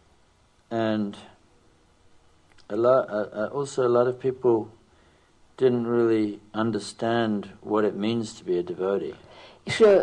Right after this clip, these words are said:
Speaker 2: nagyon sok ember azt sem értette például, hogy mit jelent baktának lenni.
Speaker 1: And, you know, they di-, they didn't read the books enough.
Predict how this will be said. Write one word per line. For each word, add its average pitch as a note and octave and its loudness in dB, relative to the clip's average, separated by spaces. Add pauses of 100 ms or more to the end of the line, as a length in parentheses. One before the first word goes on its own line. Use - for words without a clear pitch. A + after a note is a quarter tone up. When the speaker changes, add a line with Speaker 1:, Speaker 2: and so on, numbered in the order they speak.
(140)
Speaker 2:
nagyon G#3+ 8
sok G3 0
ember G3+ 6
azt G#3 4
sem F#3+ 4
értette F3+ 4
például, F3+ 4
hogy F3+ 4
mit F#3+ 2
jelent F3+ 4
baktának F3 0
lenni. F3+ -4 (720)
Speaker 1:
And, G2 -4 (3500)
you G#2+ -8
know, G2 -6
they G#2 0
di-, A2 -4
they G2+ -2
didn't G#2+ -2
read G2+ -2
the F#2+ -12
books G2+ -2
enough. G2 -6